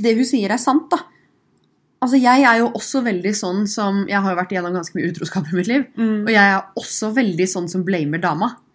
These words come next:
Speaker 1: når man
Speaker 2: Mm.
Speaker 1: egentlig, du skal jo blame
Speaker 2: Ja, du er jo ekstremt på damene i sånne
Speaker 1: Mm.
Speaker 2: situasjoner.
Speaker 1: Ja,
Speaker 2: Mm.
Speaker 1: men greia er at når du vet, det er jo en veldig stor forskjell da, når du er en homewrecker, og du vet at den personen her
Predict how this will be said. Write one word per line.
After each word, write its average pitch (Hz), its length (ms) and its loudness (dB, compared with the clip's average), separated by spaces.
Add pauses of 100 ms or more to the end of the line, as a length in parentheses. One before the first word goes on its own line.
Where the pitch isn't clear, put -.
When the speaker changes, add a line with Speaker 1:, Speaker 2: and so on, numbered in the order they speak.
(340)
Speaker 1:
når 208 60 0
man 202 140 0
Speaker 2:
Mm. 269 100 4
Speaker 1:
egentlig, 233 380 2
du 202 80 -2
skal 185 200 -4
jo 214 80 -2
blame 165 500 -2 (600)
Speaker 2:
Ja, 214 120 2
du 196 140 2
er 240 140 6
jo 147 80 2
ekstremt 175 540 -4
på 185 160 -2
damene 180 360 -2
i 190 40 -6
sånne 185 160 -2
Speaker 1:
Mm. 359 100 8
Speaker 2:
situasjoner. 226 400 4 (120)
Speaker 1:
Ja, 285 180 2 (280)
Speaker 2:
Mm. 247 160 0
Speaker 1:
men 294 120 8
greia 254 340 8
er 226 60 4
at 247 140 -6 (600)
når 240 160 2
du 254 100 4
vet, 214 760 -2 (800)
det 202 100 -4
er 196 100 4
jo 208 60 0
en 220 100 0
veldig 202 300 -2
stor 202 180 -6
forskjell 190 360 -6
da, 190 160 -6 (340)
når 202 100 0
du 202 80 0
er 175 140 4
en 185 120 0
homewrecker, 175 760 -6
og 175 100 -6
du 180 100 -4
vet 170 680 -8 (420)
at 311 100 -4
den 269 120 2
personen 202 480 -2
her 175 300 0